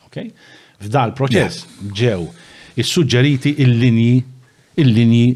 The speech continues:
Speaker 1: ta' fejn għandu jkun hemm l-iżvilupp. Bdiet wara żmien min jikkritika jgħid għax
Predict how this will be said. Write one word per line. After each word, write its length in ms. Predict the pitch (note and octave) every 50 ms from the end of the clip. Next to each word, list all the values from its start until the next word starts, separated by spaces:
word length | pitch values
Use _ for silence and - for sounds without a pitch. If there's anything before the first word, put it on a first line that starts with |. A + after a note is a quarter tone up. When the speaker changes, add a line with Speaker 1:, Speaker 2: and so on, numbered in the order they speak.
| A#2+ - -
Speaker 1:
ta' 80 | C3
fejn 220 | A#2+ - A#2+ G#2+ A2
għandu 220 | A2+ A2+ G#2+ A#2 A2+
jkun 180 | - G2+ G2
hemm 140 | G2 F#2+ F#2+
l-iżvilupp. 500 | G2 - - F#2+ F2 E2 - - _ - _ _ _ _ _ _ _ - C3+ C3 - - - _ - D3+
Bdiet 400 | C3 C#3 D3 A3+ - - - - - _ _ _ _ _ F#2 F2
wara 320 | G#2 C3 C3 G#2+ F2 F#2+
żmien 400 | G#2+ F#2+ A2+ B2 A#2+ F#2+ F2+ G#2+
min 160 | A2+ A2+ G#2+ G2+
jikkritika 480 | A2 A#2 - G#2 F2 F2+ F2+ G2+ A#2
jgħid 400 | D3 F#3 G#3 G3 F#3 E3+ F3 F#3
għax 240 | F#3+ F3+ E3+ B2+